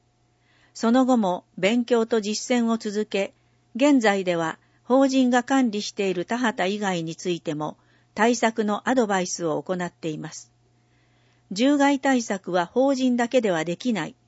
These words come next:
地域全体で取り組むことが大切、と二人は笑顔で話します。写真説明、二枚あります。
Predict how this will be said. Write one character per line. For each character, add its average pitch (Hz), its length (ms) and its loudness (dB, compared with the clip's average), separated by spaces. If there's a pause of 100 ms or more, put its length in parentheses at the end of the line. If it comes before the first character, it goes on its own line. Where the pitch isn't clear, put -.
(540)
地 269 180 2
域 226 200 -2
全 220 240 2
体 220 220 0
で 208 140 2
取 214 220 -2
り 233 40 -8
組 240 180 0
む 226 60 0
こ 226 100 -4
と 202 140 0
が 156 140 -4
大 190 240 -4
切、 - 440 -8 (480)
と 254 200 -2 (260)
二 247 260 0
人 214 140 2
は 175 240 0
笑 262 140 2
顔 220 240 2
で 160 100 -4
話 151 320 -8
し 156 80 -10
ま 147 140 -8
す。 - 240 -20 (1800)
写 214 160 -4
真 294 260 -2
説 277 360 -6
明、 156 300 -6 (760)
二 262 160 2
枚 196 280 0
あ 143 80 -4
り 147 120 -10
ま 143 160 -8
す。 - 260 -18